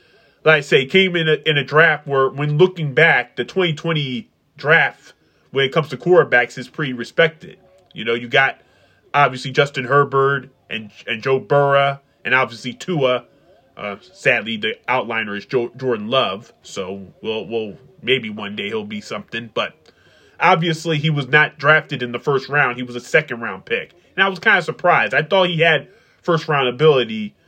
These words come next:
and then obviously the Eagles drafted him, and that obviously changed the narrative about Carson Wentz,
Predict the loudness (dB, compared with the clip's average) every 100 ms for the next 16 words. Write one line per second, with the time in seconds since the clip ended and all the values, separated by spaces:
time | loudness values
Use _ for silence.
0 | _ _ _ _ -2 2 4 2 0 -4
1 | -2 -2 -2 -2 -4 -4 2 2 2 -4
2 | -6 -4 -4 -6 -2 0 2 0 -2 -8
3 | -8 -10 -6 -6 -6 -8 0 0 0 -2
4 | -8 -6 -6 -4 -6 -6 -10 -4 -2 -2
5 | _ -20 -20